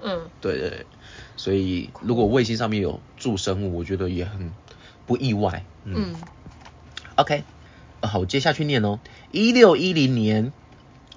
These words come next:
Speaker 2: 伽利略以他所做的望远镜观察木星的第四颗卫星。这些观察的结果发现，这颗卫星以木星为终点，来回的做东西之间的简谐运动。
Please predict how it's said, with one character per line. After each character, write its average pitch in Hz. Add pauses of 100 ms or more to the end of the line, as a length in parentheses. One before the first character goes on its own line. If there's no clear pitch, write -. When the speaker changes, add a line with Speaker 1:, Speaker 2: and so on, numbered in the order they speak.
(420)
Speaker 2:
伽 214
利 226
略 165
以 107
他 113
所 101
做 104
的 123
望 139
远 104
镜 123
观 131
察 123
木 139
星 139
的 120
第 151
四 131
颗 135
卫 117
星。 131 (520)
这 262
些 240
观 240
察 185
的 156
结 135
果 131
发 156
现， 151 (880)
这 -
颗 208
卫 190
星 151
以 117
木 156
星 139
为 104
终 107
点， 95 (560)
来 117
回 131
的 113
做 120
东 170
西 156
之 151
间 147
的 - (180)
简 92
谐 101
运 147
动。 139